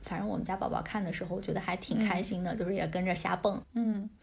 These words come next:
Speaker 2: 就是大金说的这个，其实，呃，我也挺认同的，就是让他看一些就是这种真实世界发生的事情。所以我有时候就是，呃，我就直接打开就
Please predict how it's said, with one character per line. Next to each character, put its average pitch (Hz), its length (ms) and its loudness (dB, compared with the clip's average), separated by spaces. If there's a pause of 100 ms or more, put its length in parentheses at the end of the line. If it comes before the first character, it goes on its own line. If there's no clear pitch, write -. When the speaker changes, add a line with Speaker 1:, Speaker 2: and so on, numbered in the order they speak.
(300)
Speaker 2:
就 285 160 2
是 247 140 2
大 233 200 0
金 220 200 2
说 214 220 0
的 202 120 4
这 208 160 -2
个， - 100 -4
其 196 160 -10
实， 196 180 -6
呃， - 680 -4
我 185 100 0
也 196 120 4
挺 - 180 -6
认 196 180 -2
同 202 200 -6
的， - 80 -8
就 202 100 -4
是 214 120 -6
让 214 120 -2
他 214 160 -4
看 240 240 -4
一 220 40 -4
些 220 120 -2
就 220 140 0
是 - 20 -4
这 208 60 -8
种 214 240 -4
真 226 260 -2
实 - 220 -8
世 - 240 -8
界 - 260 -8 (120)
发 - 200 -8
生 - 160 -10
的 254 80 -8
事 214 180 -10
情。 220 200 -14 (320)
所 - 160 2
以 247 100 6
我 262 140 4
有 233 160 6
时 - 100 -4
候 196 180 2
就 220 180 -4
是， 214 220 0 (240)
呃， - 520 -6
我 190 120 -4
就 226 120 2
直 190 200 -4
接 208 200 0
打 220 240 -2
开 170 420 -4 (180)
就 202 140 -6